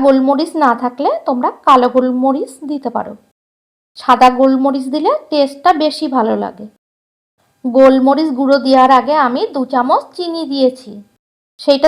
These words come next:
তোমাদের দেখাতে পারলাম না, কারণ সেই সময় ক্যামেরাটা দেখি on করা ছিল না। রাইসটা একটু মিষ্টি মিষ্টিই ভালো লাগে। এইবার ভেজিটেবিলগুলো দিয়ে দিলাম। গ্যাসের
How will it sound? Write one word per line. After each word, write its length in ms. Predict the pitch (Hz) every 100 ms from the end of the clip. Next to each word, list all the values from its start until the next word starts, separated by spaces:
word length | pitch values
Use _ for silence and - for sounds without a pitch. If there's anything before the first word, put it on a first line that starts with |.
| 320
তোমাদের 260 | 320 330 285
দেখাতে 300 | 254 269 277 277
পারলাম 300 | 269 262 254 262
না, 80 | 311 294 - _ _ -
কারণ 180 | 285 359 330
সেই 160 | 269 269
সময় 200 | 302 330
ক্যামেরাটা 420 | 269 247 254 254 277
দেখি 180 | 285 440 466 302
on 100 | 302 285 269
করা 180 | - 226 233
ছিল 140 | 247 220 208
না। 80 | 113 - _ _ _ 277 269
রাইসটা 460 | 233 254 - - 330
একটু 200 | 320 - 392
মিষ্টি 280 | 311 - 302 294
মিষ্টিই 320 | 302 392 427 262
ভালো 180 | 240 214
লাগে। 220 | - - 208 _ _ _ _ _ _ _ _ _ _ - 294
এইবার 220 | 285 381 277
ভেজিটেবিলগুলো 680 | 269 262 285 262 269 277 415 659 381
দিয়ে 140 | 359 247
দিলাম। 240 | 214 202 220 _ _ _ _ _ _ _ 254 233
গ্যাসের 380 | 240 254 311